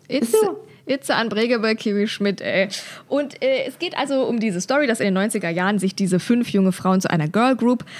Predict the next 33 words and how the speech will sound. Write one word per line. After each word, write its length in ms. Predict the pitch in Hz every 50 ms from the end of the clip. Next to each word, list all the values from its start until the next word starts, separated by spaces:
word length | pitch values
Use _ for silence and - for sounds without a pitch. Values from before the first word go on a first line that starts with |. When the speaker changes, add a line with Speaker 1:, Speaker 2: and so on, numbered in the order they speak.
| - -
Speaker 1:
formiert 720 | - - - 226 214 208 214 214 226 254 262 262 - -
haben 320 | 196 190 226 226 208 220 202
oder 220 | - 190 196 185
wahrscheinlich 420 | 170 180 - 185 175 185 185 -
eher 220 | - 185 180 175 185
formiert 480 | - - 190 180 180 185 185 180 - - _ -
wurden. 640 | 175 185 170 202 254 294 330 311 302 294 294 302 294 - - - 311 - -
Girls 300 | 220 226 233 226 - -
Five 340 | - 180 175 180 - - -
Ever. 340 | - 156 156 - 131 135 -
Und 140 | - 185 175
die 40 | 196
landeten 340 | 180 180 190 196 190 175
eben 200 | - - 175 175
mit 160 | 170 160 160 151
diesem 180 | 147 - 139
Song 240 | 156 - 175 175 180
dann 120 | 175 170
einen 60 | 160 160
großen 300 | 151 156 156 - - 202
Hit. 160 | 311 330 - - - - - -
Und 220 | - 247 - -
über 180 | 240 214 214 208
Nacht, 440 | 208 208 214 247 - 170 - -
wie 60 | 214 202
es 80 | -
halt 140 | 202 180 -
so 60 | -
ist, 280 | - - 208 - - 208
wurden 340 | 190 208 220 226 220 214 196
die 160 | 180 185 180 175
zu 180 | - - 139
Stars. 680 | 147 - - - - 226 262 294 349 415 427 - -